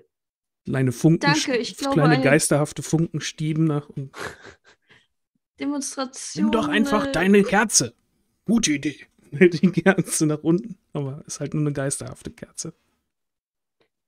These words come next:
Speaker 1: Geht nicht mehr. Es ver-, es tut mir leid, Leute. Auch wenn es zwergisches Machrad ist, ist es.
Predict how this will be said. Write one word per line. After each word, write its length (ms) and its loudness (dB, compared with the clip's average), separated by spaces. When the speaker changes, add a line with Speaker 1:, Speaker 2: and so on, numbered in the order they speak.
Speaker 1:
Geht 200 0
nicht 220 2
mehr. 320 0
Es 140 -8
ver-, 220 -4
es 180 -2
tut 200 0
mir 100 4
leid, 320 2
Leute. 580 -8
Auch 220 -2
wenn 120 -4
es 180 -4
zwergisches 680 0
Machrad 520 -6
ist, 220 -10
ist 200 -6
es. 300 -8